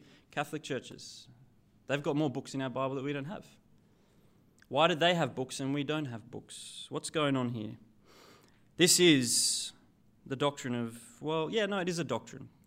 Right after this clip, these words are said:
The doctrine of canonicity. In fact, there's stacks of other books mentioned in the Bible that we don't have in the Bible. And I don't expect you to read that list, by the way.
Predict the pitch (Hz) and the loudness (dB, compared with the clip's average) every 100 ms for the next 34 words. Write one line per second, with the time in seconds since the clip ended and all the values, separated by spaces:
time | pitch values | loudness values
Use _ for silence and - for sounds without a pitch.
0 | - 127 139 143 143 156 143 147 135 127 | -18 -6 -2 -2 -2 -4 -4 -4 -4 -4
1 | 120 - 110 117 - _ _ _ - - | -6 -10 -14 -16 -20 _ _ _ -20 -20
2 | _ _ _ _ _ _ _ _ _ - | _ _ _ _ _ _ _ _ _ -20
3 | - - _ - 147 151 156 139 - - | -20 -20 _ -6 -2 -2 0 4 4 6
4 | 214 190 - - - - 135 143 160 123 | 8 6 4 -2 -2 -4 6 8 8 4
5 | 120 - - - - - 147 175 208 147 | 0 -2 -6 -10 -20 -4 4 6 6 4
6 | 120 120 107 107 117 143 - - - - | 2 0 0 -2 -2 -6 -10 -20 -20 0
7 | 131 131 147 143 139 135 - - _ _ | 2 4 4 4 2 -2 -12 -20 _ _
8 | _ _ _ - 131 135 160 226 110 - | _ _ _ -4 -4 0 2 2 0 -8
9 | 117 107 - - - - - _ _ _ | -10 -8 -10 -12 -16 -20 -20 _ _ _
10 | - - - - - - 120 110 110 - | -20 -20 -20 -20 -20 -14 -10 -8 -8 -10
11 | 120 117 110 110 104 - 110 - - 104 | -12 -10 -8 -8 -8 -10 -12 -10 -10 -8
12 | 107 | -10